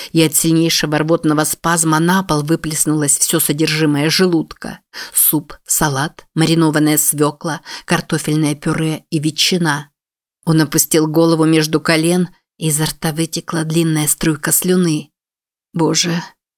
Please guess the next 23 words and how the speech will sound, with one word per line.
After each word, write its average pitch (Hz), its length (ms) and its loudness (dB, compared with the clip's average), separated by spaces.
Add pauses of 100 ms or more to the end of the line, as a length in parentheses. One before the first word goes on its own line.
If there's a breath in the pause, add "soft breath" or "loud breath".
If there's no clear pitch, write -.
(200)
Боже 156 420 2
милостивый!" 156 880 0 (640)
Грей 156 220 0
выпрямил 156 460 0
спину. 151 540 -4 (340)
Перед 151 200 2
глазами 151 520 2
просветлело. 151 800 -2 (400)
Уровень 156 340 0
четыре. 147 600 -2 (520 loud breath)
Он 147 280 4
был 151 220 4
на 160 160 4
уровне 151 400 2
четыре. 156 680 -2 (400)
Что-то - 360 -2
случилось... 156 800 0 (320)
Только 147 280 -2
что - 240 -4
именно? 156 640 0 (260)
Грей 143 280 -2
не 143 140 2
помнил. 147 520 -2